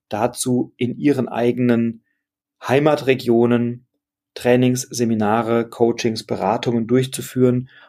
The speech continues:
nach unseren Standards, mit unseren Erfahrungswerten, mit unseren Inhalten, die wir natürlich vermitteln. Und dadurch repräsentieren wir jetzt viel stärker natürlich eine Marke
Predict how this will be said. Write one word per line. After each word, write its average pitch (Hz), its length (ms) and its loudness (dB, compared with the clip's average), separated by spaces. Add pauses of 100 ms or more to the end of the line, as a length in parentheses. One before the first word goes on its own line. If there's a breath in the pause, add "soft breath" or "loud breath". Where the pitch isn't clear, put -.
(140)
nach 113 200 -2
unseren 117 340 -4
Standards, 131 640 0
mit 117 100 -6
unseren 113 320 -4
Erfahrungswerten, 113 1120 -2 (320 loud breath)
mit 131 120 -2
unseren 127 360 0
Inhalten, 123 720 0
die 113 100 0
wir 110 100 0
natürlich 110 540 -4 (260)
vermitteln. 160 720 0 (500 loud breath)
Und 127 220 0
dadurch 127 680 2
repräsentieren 120 760 -2
wir 117 140 0
jetzt 110 300 -4
viel - 300 -4
stärker 113 500 0
natürlich 113 720 -2
eine 110 180 -4
Marke 98 580 -4